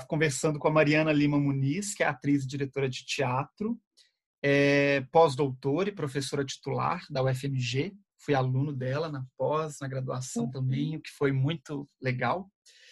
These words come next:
Speaker 1: E uma das áreas de pesquisa da Mariana é a relação entre teatro e internet,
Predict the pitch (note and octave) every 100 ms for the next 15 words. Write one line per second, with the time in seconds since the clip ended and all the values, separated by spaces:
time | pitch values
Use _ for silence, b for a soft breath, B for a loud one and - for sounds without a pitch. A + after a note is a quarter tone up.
0 | b b b _ _ D#3+ E3+ E3+ E3+ F3
1 | F#3+ G3 G3+ F#3 F3+ F3 D#3+ D#3 E3 -
2 | - E3+ F3 C#3+ D3 D#3 F3 D#3 D3 F3+
3 | F3 D#3 D#3+ E3+ E3 - E3+ E3+ E3 C#3
4 | D#3+ D3 C#3+ D3+ C#3 D#3+ C#3+ C#3+ E3+ F#3+
5 | -